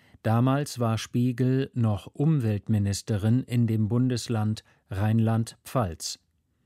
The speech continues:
In Rheinland-Pfalz sind bei der Flutkatastrophe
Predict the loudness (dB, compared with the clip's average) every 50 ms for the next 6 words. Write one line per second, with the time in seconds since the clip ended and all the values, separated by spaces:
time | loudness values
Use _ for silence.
0 | _ _ _ _ _ _ _ _ _ _ _ _ _ _ _ _ _ _ _ _
1 | 0 2 2 4 2 2 2 2 2 2 2 2 0 0 -2 -4 -6 -6 -4 -2
2 | -2 -2 -4 -6 -10 -12 -12 _ -4 0 2 2 0 0 -2 -2 -2 0 0 -2
3 | -4 -4 -2 -2 -2 -2 -4 -4 -4 -4 -4 -4 -4 -6 -6 -8 -4 -2 0 0
4 | 0 0 0 0 0 0